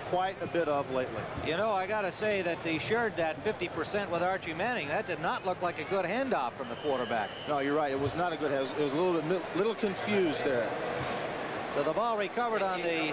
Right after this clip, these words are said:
Speaker 2: thirty-nine-yard line. And, uh, it is at the forty-one as Cumby was stopped there, and the Packers come up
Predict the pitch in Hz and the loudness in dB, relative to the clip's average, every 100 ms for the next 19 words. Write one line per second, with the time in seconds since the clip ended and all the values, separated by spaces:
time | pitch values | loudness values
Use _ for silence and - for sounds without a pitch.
0 | - 240 220 214 214 202 202 262 220 160 | 0 2 2 2 0 0 0 0 2 2
1 | 135 127 139 - - - - - - - | 2 0 -2 -6 -8 -6 -4 -4 -4 -2
2 | - - 127 147 151 147 147 147 143 139 | -2 -2 -2 -2 0 0 2 2 0 0
3 | 147 151 151 - - - 151 185 - 147 | 0 2 0 0 -4 -2 -2 -2 -2 -4
4 | - 233 214 202 240 214 160 143 147 143 | 2 2 4 2 4 2 0 0 0 0
5 | 139 - - - - 196 185 160 151 - | -2 -4 -10 -8 -4 -2 0 0 0 0
6 | 185 175 180 196 233 202 156 - 202 214 | 0 0 0 2 2 0 -2 0 -2 0
7 | 254 226 160 143 226 | -2 -2 -4 -2 -2